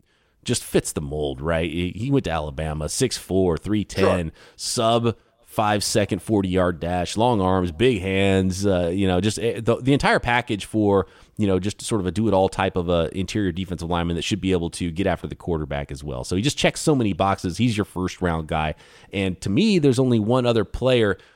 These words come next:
Speaker 1: that might sneak into the first round. And the more I watch him, the more I like, but,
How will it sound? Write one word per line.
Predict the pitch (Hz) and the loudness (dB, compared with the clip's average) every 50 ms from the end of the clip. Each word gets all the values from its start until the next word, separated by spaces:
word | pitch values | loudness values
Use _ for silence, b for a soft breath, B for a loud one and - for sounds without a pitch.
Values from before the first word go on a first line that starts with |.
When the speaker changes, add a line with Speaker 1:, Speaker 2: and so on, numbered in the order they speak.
| b b _ - | b b _ -6
Speaker 1:
that | 101 90 64 | -6 -6 -4
might | 82 104 127 147 160 175 170 175 190 196 160 | -8 -10 -6 -4 -2 -2 0 0 0 0 0
sneak | - - 156 147 123 - | 0 0 2 2 2 2
into | 131 117 107 | 0 0 0
the | 95 | 0
first | - - 110 104 98 - - | -2 -2 -2 -2 -2 -2 -2
round. | 104 98 101 104 107 107 b b b b b b b _ _ _ - - _ - | -2 0 0 0 -2 -4 b b b b b b b _ _ _ -20 -20 _ -2
And | 123 123 123 120 120 120 120 120 117 117 - | 0 0 2 2 2 2 4 2 2 0 0
the | 107 113 117 | 0 2 4
more | 131 147 160 156 147 | 6 6 6 6 6
I | 143 | 6
watch | 131 117 143 175 240 - - | 6 6 4 4 4 2 2
him, | 190 170 165 135 | 2 0 0 -2
the | 123 127 | -4 -2
more | 147 214 247 226 | 0 2 2 2
I | |
like, | 175 170 226 254 233 - - - | 2 2 2 0 0 -2 -4 -2
but, | - 165 160 156 147 - _ | 2 2 4 4 2 -2 _